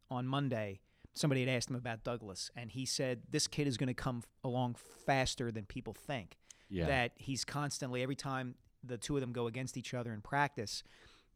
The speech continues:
Speaker 1: the play ends, and, and Douglas picks Smith's brain about, "Okay, tell me why you ran the route this way, and what can I do to counteract, you know, what,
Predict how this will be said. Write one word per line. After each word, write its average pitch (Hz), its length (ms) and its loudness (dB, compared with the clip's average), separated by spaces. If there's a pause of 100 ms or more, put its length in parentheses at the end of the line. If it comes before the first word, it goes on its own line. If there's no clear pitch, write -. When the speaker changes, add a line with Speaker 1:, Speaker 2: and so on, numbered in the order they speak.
(140)
Speaker 1:
the 135 80 -2
play 143 340 8
ends, 123 300 4
and, 117 200 -4
and 117 160 -8
Douglas 131 500 0 (240)
picks - 300 0 (100)
Smith's 143 400 2
brain 135 480 2
about, 113 400 0 (520)
"Okay, 135 260 0
tell 147 260 4
me 143 320 6 (280)
why 143 200 8
you 156 160 10
ran 139 240 8
the 135 80 8
route 131 380 4
this - 220 2
way, 110 400 -4
and 120 240 -4
what 135 260 0
can 147 120 -2
I 135 160 2
do 127 300 4
to 127 60 0
counteract, 131 560 0
you 127 100 2
know, 117 100 2
what, 127 220 0